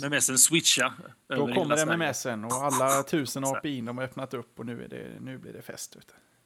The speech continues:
Speaker 1: Ja, och när vi ändå är inne på iPhonen där så kan jag ju göra en snygg segway över till nästa ämne,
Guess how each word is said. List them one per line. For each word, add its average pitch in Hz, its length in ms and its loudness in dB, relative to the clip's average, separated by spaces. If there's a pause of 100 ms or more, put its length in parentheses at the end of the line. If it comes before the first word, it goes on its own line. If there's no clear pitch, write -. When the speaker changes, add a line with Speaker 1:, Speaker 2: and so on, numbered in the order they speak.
(220)
Speaker 1:
Ja, 139 120 2
och 151 100 0
när 170 80 2
vi 196 60 2
ändå 180 160 0
är 208 40 4
inne 202 160 0
på 180 220 2
iPhonen 135 400 -2
där 160 120 0
så 123 120 -6
kan 143 140 -4
jag 139 100 -2
ju 139 80 -4
göra 135 180 0
en 127 100 -2
snygg 127 260 -6
segway 117 460 0
över 117 220 0
till 123 300 -8
nästa 139 360 -2
ämne, 135 420 -2